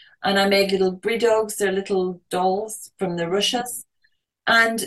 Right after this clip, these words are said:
Speaker 1: then we would celebrate Bridget by maybe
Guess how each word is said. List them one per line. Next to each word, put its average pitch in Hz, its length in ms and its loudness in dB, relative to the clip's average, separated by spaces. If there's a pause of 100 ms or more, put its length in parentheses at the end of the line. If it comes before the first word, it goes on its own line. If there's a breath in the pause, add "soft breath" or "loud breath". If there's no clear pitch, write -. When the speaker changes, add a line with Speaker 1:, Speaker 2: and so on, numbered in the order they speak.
Speaker 1:
then 233 380 2
we 220 200 -4
would 214 340 2
celebrate 214 760 0
Bridget 202 360 -2
by 196 560 2
maybe 185 680 2